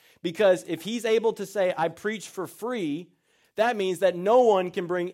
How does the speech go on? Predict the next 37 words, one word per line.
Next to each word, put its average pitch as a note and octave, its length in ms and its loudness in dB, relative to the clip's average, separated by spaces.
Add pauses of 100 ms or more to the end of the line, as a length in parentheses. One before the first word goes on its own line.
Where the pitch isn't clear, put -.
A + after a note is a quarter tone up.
any A#3+ 280 -2
charge G3 420 2
against E3+ 340 -6
Paul C#3 400 -2
about C#3+ 260 -2
his B2+ 200 -8
motives F#3 480 2
or D#3 160 -2
intentions D#3 640 -6
for D3 100 -10
preaching D#3+ 340 -8
the D3+ 60 -8
gospel. F3 540 -4 (680)
Because F#3 360 0
it F#3+ 80 -2
would A3 120 2
have F#3+ 80 -2
been E3+ 220 -4
easy, E3+ 600 -8 (320)
if D3+ 120 -6
you G#3 140 -8
know G#3+ 480 0 (160)
Paul's F#3 360 -2
history, D#3 380 -8
many D#3+ 260 -4
of F3 80 -8
you F3 100 -10
may E3 220 -4
not, D3+ 300 -8 (200)
Paul G3 300 4
was F3+ 180 -2
converted D3+ 520 -4
suddenly C#3+ 720 -6
to C#3+ 80 -12
Jesus. B2 580 -12 (220)
He G#3 140 -8
was F3 260 2